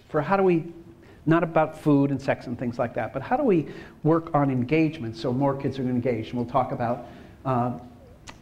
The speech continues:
principles and guidelines for ways in which we recruit interest,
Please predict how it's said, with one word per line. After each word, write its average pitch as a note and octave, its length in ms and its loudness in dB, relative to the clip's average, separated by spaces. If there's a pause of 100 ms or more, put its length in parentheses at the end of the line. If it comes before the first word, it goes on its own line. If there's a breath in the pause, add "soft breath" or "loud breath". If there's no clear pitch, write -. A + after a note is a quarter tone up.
(160)
principles C#3 440 2
and B2 140 4
guidelines A#2+ 720 -2
for A#2+ 420 -4 (300 loud breath)
ways B2+ 380 0
in A2+ 120 -2
which B2+ 280 -2
we B2 140 0
recruit F#3 360 2
interest, F3+ 540 -2